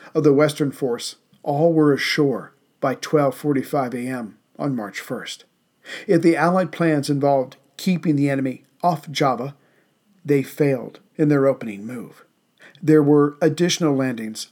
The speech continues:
on the far side of Batavia, at Ervatan Watan by the two hundred thirtieth Regiment, and further east at Krangen, near the island's northwest corner, by the forty-eighth Division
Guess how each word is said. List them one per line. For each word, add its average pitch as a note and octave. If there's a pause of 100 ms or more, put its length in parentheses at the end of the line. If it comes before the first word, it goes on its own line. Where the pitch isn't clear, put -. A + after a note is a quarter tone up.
on D#3
the C#3+
far E3
side A2 (120)
of D#3
Batavia, A#2 (240)
at D3 (180)
Ervatan D3
Watan D3+ (260)
by D#3
the D3
two E3+
hundred D3+
thirtieth D3
Regiment, C#3 (180)
and D3
further F3+
east C#3+ (240)
at -
Krangen, D3+ (340)
near D#3
the D3
island's D3 (100)
northwest D#3
corner, A2 (360)
by D3+
the B2+
forty-eighth D#3
Division C#3+